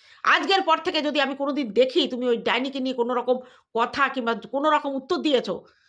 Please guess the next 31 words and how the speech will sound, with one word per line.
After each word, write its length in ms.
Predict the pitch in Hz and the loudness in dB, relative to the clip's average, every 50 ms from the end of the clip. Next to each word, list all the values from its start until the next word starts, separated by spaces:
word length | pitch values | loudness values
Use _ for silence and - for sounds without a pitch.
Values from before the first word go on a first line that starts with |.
| _ _ _ | _ _ _
সেদিন 340 | - - 262 254 311 277 254 | -4 0 0 0 0 0 -4
কিন্তু 200 | 277 254 233 285 | -6 -6 -6 -6
তোমার 240 | - 269 247 254 254 | -6 -2 -2 -2 -2
সাথে 200 | 262 254 254 240 | -2 -2 0 2
আমার 260 | 196 214 - - 202 | 2 2 2 0 0
হবে, 340 | 185 185 151 120 101 - _ _ _ _ _ _ _ _ _ _ _ _ _ - | 0 -2 -4 -4 -8 -10 _ _ _ _ _ _ _ _ _ _ _ _ _ -6
তোমার 200 | - 302 359 381 | -2 2 2 2
সাথে 200 | 381 370 381 359 | 2 2 2 4
আমার 260 | 330 320 302 302 302 | 4 4 4 4 4
হবে, 160 | 277 277 269 233 | 4 4 4 4
আমরা 260 | 233 262 285 311 311 | 4 2 4 2 2
বুঝে 240 | 262 294 - 311 269 | 2 2 0 0 2
নেব। 160 | 262 233 208 165 - - - _ _ - - - | 2 2 0 -2 -2 -4 -10 _ _ -12 -2 0
ওকে 220 | - 554 - 349 | 0 2 2 2
কিভাবে 340 | 349 339 320 311 311 294 311 | 0 2 4 4 4 2 2
সাহায্য 360 | 302 - 269 285 277 311 277 | 2 2 0 0 0 -2 -2
করতে 200 | - 269 269 294 | -2 -2 0 0
হবে, 140 | 269 247 269 | 0 0 0
কিভাবে 320 | 262 277 247 269 269 254 | -2 0 0 0 0 0
টাইট 220 | 254 240 214 262 240 | 0 0 0 0 0
দিতে 160 | 247 269 269 269 | -4 -2 -2 0
হবে, 140 | 247 247 | 0 0
আমরা 260 | - 170 208 240 262 254 | 0 0 0 0 0 -2
বুঝে 240 | 220 247 208 226 | -2 -2 -2 -2
নেব। 260 | 202 202 180 156 - - - _ - - _ _ - | -2 -2 -4 -6 -8 -8 -14 _ -20 -20 _ _ -6
তুমি 200 | - 285 320 330 | -4 -2 -2 -2
তোমার 260 | - 302 285 285 277 | -2 0 2 2 2
ব্লগিং 360 | 233 254 247 254 262 285 285 | 2 2 2 2 2 0 -2
নিয়ে 120 | 277 285 277 | -2 -2 0
মাথা 240 | 262 247 247 247 247 | 0 0 0 0 -2
ঘামাও, 540 | 247 226 233 254 254 254 226 - - - | 0 0 2 4 4 4 4 2 -2 -8